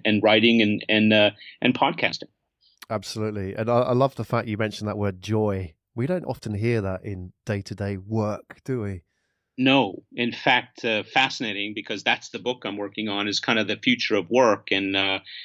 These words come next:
Speaker 1: uh, and, and I'm doing a lot of research on that. And I saw one survey recently that said that only thirty percent of people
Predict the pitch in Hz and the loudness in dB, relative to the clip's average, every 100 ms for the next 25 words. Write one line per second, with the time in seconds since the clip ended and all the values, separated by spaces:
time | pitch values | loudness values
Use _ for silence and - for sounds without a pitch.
0 | - - 98 98 - 107 - 107 104 117 | -8 0 4 4 4 0 2 2 2 2
1 | 107 104 104 101 98 131 - 110 - 101 | 0 2 2 2 4 2 4 0 2 -2
2 | 98 98 101 101 92 127 104 98 117 147 | 2 2 2 2 0 2 2 4 4 4
3 | 139 120 104 95 95 107 104 107 98 - | 4 0 0 0 0 -2 -2 -4 -4 0
4 | 107 101 - 117 120 110 101 - 139 156 | 2 2 0 2 4 4 2 0 4 4
5 | 175 165 160 139 123 - - 120 117 90 | 4 0 2 2 2 -2 -2 0 0 0
6 | 87 | -6